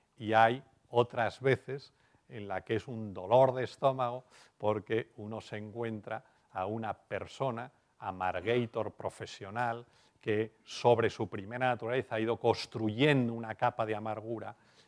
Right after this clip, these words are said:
y la felicidad del amargao es trasladar amargura. Pero lo que no sabe es que más amargura traslade,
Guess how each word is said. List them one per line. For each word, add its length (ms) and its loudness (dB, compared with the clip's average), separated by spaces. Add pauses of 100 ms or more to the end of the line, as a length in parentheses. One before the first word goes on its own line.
(260)
y 260 0 (140)
la 180 0
felicidad 440 -4
del 120 2
amargao 680 2
es 240 -8
trasladar 640 -2
amargura. 600 -8 (460)
Pero 220 4
lo 120 6
que 380 -6
no 220 0
sabe 420 4 (100)
es 160 -8
que 140 -14
más 360 0
amargura 500 -4
traslade, 560 -2